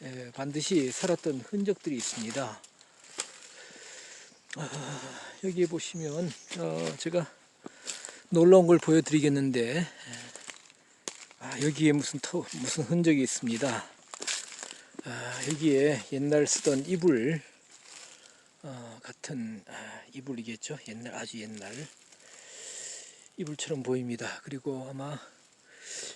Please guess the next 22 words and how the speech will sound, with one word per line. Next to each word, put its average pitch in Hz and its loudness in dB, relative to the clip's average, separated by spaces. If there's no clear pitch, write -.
여기가 156 4
아마 135 -8
집터인 160 -2
것 131 -6
같아요. 113 -10
아, 113 -18
뒤가 143 -4
항상 180 -2
이렇게 135 -4
언덕이 131 -6
있고, 120 -6
아, 107 -16
아마 143 -12
앞부분이 165 -8
이렇게 143 -2
넓게 143 -2
형성되어 143 -4
있지 117 -8
않습니까? 120 -8
아, 120 -20
아, - -12
그리고 202 4